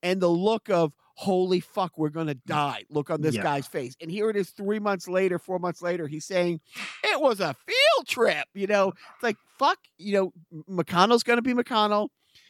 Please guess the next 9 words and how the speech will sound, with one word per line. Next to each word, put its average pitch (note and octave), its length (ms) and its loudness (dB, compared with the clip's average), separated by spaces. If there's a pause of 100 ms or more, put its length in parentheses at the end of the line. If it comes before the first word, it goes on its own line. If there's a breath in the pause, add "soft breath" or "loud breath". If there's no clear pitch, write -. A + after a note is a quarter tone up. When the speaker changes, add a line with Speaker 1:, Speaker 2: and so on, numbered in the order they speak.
(180 soft breath)
Speaker 1:
McCarthy's F#3+ 500 0
gonna A3 160 -4
be G#3+ 140 -4
McCarthy, F#3 640 -2
but D3 320 -4
unless C#3 480 -6
the G#3 100 -12
Democrats F3+ 580 -4
say, F3 280 -2